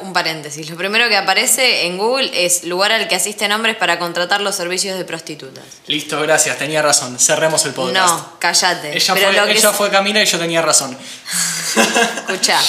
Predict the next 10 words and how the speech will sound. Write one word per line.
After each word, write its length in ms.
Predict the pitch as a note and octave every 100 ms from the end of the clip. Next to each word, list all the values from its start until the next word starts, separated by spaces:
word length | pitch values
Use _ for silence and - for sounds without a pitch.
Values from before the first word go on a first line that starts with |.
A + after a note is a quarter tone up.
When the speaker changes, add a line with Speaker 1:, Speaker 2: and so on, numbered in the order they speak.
| - - -
Speaker 1:
un 200 | D4+ E4
quilombo, 800 | D#4+ C4 B3 B3 A#3+ B3 C4 B3+ -
lo 160 | F3+
que 120 | F3+
dice 500 | G3 C4+ C4+ B3+ - G3
Wikipedia, 1160 | C4+ A3 A3 E3+ A#3+ G3 F3 F3 F3 F#3+ A3+ - -
que 60 | B3
Speaker 2:
Oh. 100 | A3
Speaker 1:
para 260 | G#3+ G#3+
mí 260 | A#3+ C#4